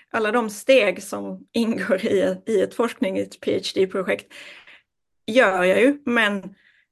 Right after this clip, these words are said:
det som saknas för att det ska bli forskning är ju att det måste formaliseras och det måste kon-, den här kunskapen måste,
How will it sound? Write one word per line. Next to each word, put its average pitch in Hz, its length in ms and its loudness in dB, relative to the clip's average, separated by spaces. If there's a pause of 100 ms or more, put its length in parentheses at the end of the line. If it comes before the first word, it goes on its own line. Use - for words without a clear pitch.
(400)
det 214 260 0
som 214 220 -6
saknas 233 800 0
för 254 80 2
att 254 80 -4
det 240 80 -2
ska 226 240 -4
bli 196 520 0 (600)
forskning - 640 2
är 202 200 0
ju 185 220 4 (200)
att 202 200 -6
det 214 60 -4
måste 196 340 -4
formaliseras 190 1160 0
och - 100 -6
det 208 80 -2
måste 202 320 -4 (220)
kon-, - 240 -2
den 220 100 -2
här 208 100 0
kunskapen 202 720 -4
måste, 196 380 -2